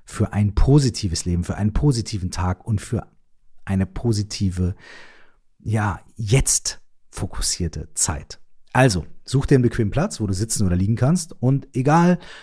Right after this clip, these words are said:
was du gerade machst, du kannst es einfach jetzt ganz entspannt machen, selbst wenn du irgendwo bist, wo andere Leute sind, steck dir die Kopfhörer rein,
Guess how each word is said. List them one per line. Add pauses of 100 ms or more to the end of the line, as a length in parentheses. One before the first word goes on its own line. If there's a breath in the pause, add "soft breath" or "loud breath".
was
du
gerade
machst, (260 loud breath)
du
kannst
es
einfach
jetzt
ganz
entspannt
machen, (200)
selbst
wenn
du
irgendwo
bist, (220 soft breath)
wo
andere
Leute
sind, (440 loud breath)
steck
dir
die
Kopfhörer
rein,